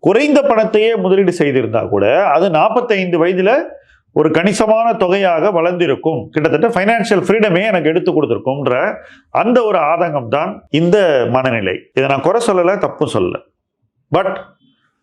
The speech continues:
இது நடந்து முடிந்தது. இதை இன்னைக்கு மாத்த முடியாது. போன பதினஞ்சு வருஷத்தை மாத்த முடியாது. ஆனா, ஃபார்ட்டி ஃபைவ்ல ஸ்டார்ட் பண்ணீங்கன்னா கூட, ஃபார்ட்டி ஃபைவ்ல நீங்க முதலீடு செய்யக்கூடிய தொகை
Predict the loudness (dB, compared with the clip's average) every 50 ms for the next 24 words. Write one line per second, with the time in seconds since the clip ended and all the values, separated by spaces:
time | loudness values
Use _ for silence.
0 | _ _ _ _ _ _ _ _ _ _ _ _ _ _ 0 2 4 4 2 2
1 | 2 0 0 -2 -6 -10 -14 -6 -2 -2 0 2 2 2 2 2 2 2 2 0
2 | 0 0 0 0 0 0 -2 -4 -2 0 2 2 2 2 2 0 0 0 0 0
3 | 0 0 -2 -2 -2 0 0 -2 -2 -2 -6 -12 -20 _ _ _ _ _ _ _
4 | _ _ _ _ 0 2 2 2 2 2 2 0 0 0 0 0 0 -2 -2 -2
5 | -2 0 0 0 0 -4 -10 -20 _ _ _ -2 0 0 0 0 0 0 0 0
6 | -2 -4 -6 -14 _ _ _ _ _ _ -20 _ _ -2 0 2 2 0 0 0
7 | 0 0 0 2 0 0 0 2 0 2 2 0 0 0 -2 -4 -2 -2 -2 -2
8 | -2 -4 -4 -6 -8 -10 -12 -12 -10 -6 -6 -6 -6 -8 -10 -16 _ _ _ _
9 | _ _ _ _ _ _ _ _ _ _ _ _ _ _ _ _ -20 -20 _ _
10 | -4 -2 0 0 2 2 2 2 2 2 2 2 2 2 2 0 0 2 2 2
11 | 0 0 -2 0 2 2 2 2 2 2 2 2 2 2 0 0 0 0 0 0
12 | 0 0 0 0 2 2 2 2 0 -2 -6 -10 -16